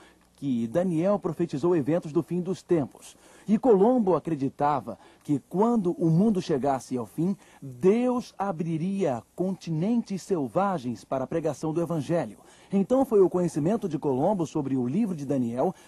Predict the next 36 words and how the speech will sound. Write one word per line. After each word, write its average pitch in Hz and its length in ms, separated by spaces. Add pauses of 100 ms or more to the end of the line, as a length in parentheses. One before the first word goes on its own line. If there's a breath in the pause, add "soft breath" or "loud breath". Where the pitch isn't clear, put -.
que 202 240
o 170 160
compeliu 196 920
a 110 220 (140)
encontrar 190 560
o 175 80
Novo 180 340
Mundo 151 420 (200 loud breath)
para 165 160
que 196 80
o - 20
Evangelho 175 480
fosse 147 260
pregado. 160 580 (640 loud breath)
Isaac 233 560
Newton, 156 800
o 151 120
famoso 156 500
matemático 139 600
e 120 200
erudito, 123 760 (320 loud breath)
era 214 200
estudioso 175 1040
do 156 280
livro 175 580 (140)
de 135 260
Daniel. 110 560 (320 soft breath)
E 220 140
enquanto 240 460
Isaac 185 360
Newton 185 240
estudava 165 380
as 147 80
profecias 160 580
de 120 160
Daniel, 117 640